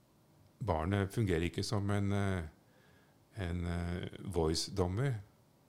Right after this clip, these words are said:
men sam-, snarere som, eh, en som gjenkjenner noe som er kjent og kjært fra før.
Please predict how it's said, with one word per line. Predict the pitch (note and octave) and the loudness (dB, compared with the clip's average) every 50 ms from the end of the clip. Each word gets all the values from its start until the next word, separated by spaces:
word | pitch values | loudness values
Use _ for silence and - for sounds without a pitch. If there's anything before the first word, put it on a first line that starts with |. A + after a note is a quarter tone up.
| _ - | _ -6
men | A#2+ G#2+ | -6 -4
sam-, | - - B2 F#2+ E2+ - - - _ _ _ _ | -2 -2 -2 -2 -4 -6 -10 -20 _ _ _ _
snarere | - - - - - - - - - - B2 A2+ G#2 F2+ D#2 D#2 E2 F2+ F#2 | -14 -12 -10 -8 -6 -6 -6 -6 -4 -2 0 0 0 0 -2 -2 -4 -4 -2
som, | - - - F#2 F2 F2 F2+ F#2 F#2 F#2 F#2 | -2 -4 -2 -2 -4 -4 -4 -4 -4 -4 -4
eh, | F#2 F2+ F2+ F2+ F2+ G#2 - F#2+ F#2 | -4 -2 -4 -4 -6 -6 -8 -6 -6
en | F2+ | -6
som | - - G#2 G2 | -4 -4 -4 -2
gjenkjenner | F2 E2+ D#2+ D2+ D#2 D#2+ - - - - G2 G2 G2+ G#2+ G#2+ | -2 -2 -2 -2 -4 -6 -8 -8 -6 -4 -4 -2 -2 -2 0
noe | G2+ G2 F2 E2 E2+ E2 | 0 -2 -2 -2 -4 -4
som | E2 - F#2 F2+ F#2 | -4 -6 -6 -4 -6
er | F2+ | -6
kjent | - - - E2+ D2+ E2 E2 - A#2 | -6 -4 -6 -6 -6 -6 -10 -10 -12
og | A2 | -10
kjært | - - G#2 - - - | -8 -8 -8 -10 -10 -12
fra | - A#2+ A2+ | -14 -14 -14
før. | - - D3 D3+ | -14 -12 -12 -12